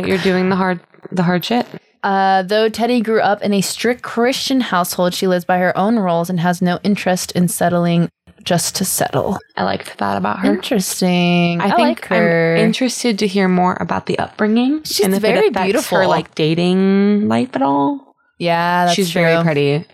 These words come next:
Speaker 1: You're
Speaker 2: She's
Speaker 1: right.
Speaker 2: beautiful. She's just has, she's just gorgeous.
Speaker 1: Yeah, she really is. I, like, memorized her name fast <laughs> 'cause I was like, I just, like, remember what she looks like. I'm like, "Oh, you're pretty."
Speaker 2: Yeah.
Speaker 1: Um, but yeah, so she's very pretty and
Speaker 2: I'm excited
Speaker 1: very
Speaker 2: to see
Speaker 1: cool
Speaker 2: more of her
Speaker 1: sounding.
Speaker 2: personality.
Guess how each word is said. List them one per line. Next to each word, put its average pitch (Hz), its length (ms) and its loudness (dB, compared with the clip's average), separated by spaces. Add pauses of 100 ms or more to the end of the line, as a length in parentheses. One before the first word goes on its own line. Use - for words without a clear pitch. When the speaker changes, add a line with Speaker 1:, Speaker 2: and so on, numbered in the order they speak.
(200)
Speaker 1:
You're 160 200 2
Speaker 2:
She's 151 140 4
Speaker 1:
right. - 80 -4
Speaker 2:
beautiful. 170 840 0 (100)
She's 190 300 0 (140)
just - 360 -2 (140)
has, 170 400 -2
she's 180 260 0
just - 160 -6
gorgeous. 160 640 -2 (220)
Speaker 1:
Yeah, 160 160 -2 (340)
she - 180 -4
really 160 200 2
is. 120 180 -4
I, 180 60 -2
like, 185 160 0
memorized 175 420 -2
her 180 80 0
name 151 280 0
fast 151 440 -4 (140)
<laughs> - 160 -10
'cause 208 100 0
I 202 60 2
was 170 100 -2
like, - 140 -4
I 175 80 0
just, 175 180 -4
like, 165 140 -2
remember 151 320 0
what 147 120 0
she - 120 -2
looks - 180 -6
like. 139 160 0
I'm 151 100 -2
like, 160 160 -2
"Oh, 185 80 -2
you're 175 120 -12
pretty." 175 280 0 (360)
Speaker 2:
Yeah. 185 260 2
Speaker 1:
Um, 165 160 2
but 170 140 -6
yeah, 226 260 -4
so 185 200 -2
she's 180 200 -4
very 175 180 0
pretty 165 260 0 (360)
and - 140 2
Speaker 2:
I'm - 0 -
excited 165 220 2
Speaker 1:
very - 120 4
Speaker 2:
to 320 140 2
see 359 60 0
Speaker 1:
cool 349 100 0
Speaker 2:
more 294 100 4
of 302 60 0
her 311 60 -2
Speaker 1:
sounding. - 180 2 (100)
Speaker 2:
personality. 190 460 2